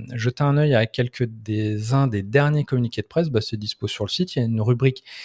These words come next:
dédiée à ça. Et notamment cette semaine, euh, ou, enfin, la semaine dernière, pour le coup, euh, j'ai publié celui de Roselier, hein, qui propose son interprétation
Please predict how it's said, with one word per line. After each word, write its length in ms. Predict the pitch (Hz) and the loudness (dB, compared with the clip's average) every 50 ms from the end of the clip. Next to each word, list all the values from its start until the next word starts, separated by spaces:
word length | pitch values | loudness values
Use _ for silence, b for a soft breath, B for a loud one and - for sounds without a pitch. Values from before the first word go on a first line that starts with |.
| B B B B _ | B B B B _
dédiée 420 | 107 104 151 165 175 156 165 180 | -2 2 4 4 4 6 6 8
à 140 | 156 135 123 | 8 8 8
ça. 440 | - - 165 175 185 196 196 - - - | 6 6 6 8 10 10 8 6 4 2
Et 320 | 151 160 170 175 170 165 | 0 2 4 4 4 4
notamment 500 | 156 156 147 - - 139 135 143 143 151 | 2 2 2 2 2 2 4 4 2 0
cette 260 | 147 - - 131 - | 0 0 -2 -2 -2
semaine, 640 | - - - 123 117 123 135 151 160 160 160 160 165 - | -4 -4 -2 0 0 2 2 2 2 0 0 0 -2 -2
euh, 760 | 135 127 123 120 117 117 113 113 113 113 113 110 110 113 110 107 | -2 0 0 2 2 0 0 0 0 0 0 -2 -2 -2 -2 -4
ou, 120 | 104 98 | -6 -8
enfin, 320 | 95 - - - 101 98 | -12 -16 -14 -12 -10 -6
la 140 | 98 104 113 | -4 -2 -4
semaine 260 | - - - 117 110 | -2 0 0 0 2
dernière, 340 | 107 107 104 117 139 165 156 | 2 2 2 2 2 0 -2
pour 200 | - _ - 123 | -4 _ -2 -2
le 80 | 117 120 | -2 -2
coup, 180 | - - 165 B B B B B B B B B _ | -2 -4 -6 B B B B B B B B B _
euh, 380 | 120 120 117 117 117 117 113 113 | -2 0 2 2 2 2 2 2
j'ai 220 | 113 110 117 123 | 2 0 -2 -2
publié 340 | 123 - - 135 131 143 160 | -4 -6 -8 -6 -2 0 0
celui 380 | 151 - - 151 139 139 147 135 | 0 0 -2 0 0 0 0 0
de 100 | 120 113 | 2 2
Roselier, 720 | 110 107 101 127 156 185 180 160 165 156 139 127 131 139 143 | 2 4 6 6 6 6 6 4 4 2 4 4 4 4 4
hein, 140 | 131 117 | 2 0
qui 160 | 120 - - 120 | -2 -4 -8 -10
propose 320 | - - 110 110 110 - | -10 -8 -6 -4 -4 -2
son 240 | - - 160 160 165 | 0 0 2 2 2
interprétation 960 | 156 151 - 147 135 - - - 139 131 - 127 120 - - - 131 131 | 2 2 0 0 -2 -2 -2 -2 -2 0 2 0 0 0 -2 -2 -2 -2